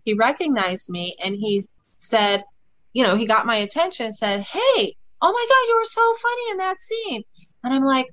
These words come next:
"Wow, that's great. You actually saw it?" And he's like, "Yeah, it was hysterical."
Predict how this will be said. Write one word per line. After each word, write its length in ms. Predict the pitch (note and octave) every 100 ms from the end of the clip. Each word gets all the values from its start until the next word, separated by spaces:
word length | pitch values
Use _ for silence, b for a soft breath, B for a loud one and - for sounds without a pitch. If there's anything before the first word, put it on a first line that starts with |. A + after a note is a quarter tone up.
| - - _ _
"Wow, 640 | F4 B4+ C5+ B4 F#4+ G3 -
that's 200 | F#4 G#4+
great. 280 | - G4 B4+
You 140 | C4+ C4+
actually 320 | E4+ - C#4+
saw 300 | - D#4+ E4+
it?" 80 | A4
And 80 | F4+
he's 180 | C#4
like, 160 | C#4+ C4+
"Yeah, 220 | G#4 A#4
it 60 | G4
was 140 | D4+ -
hysterical." 760 | C4+ - G#4+ A4+ A4+ G#3 D#3+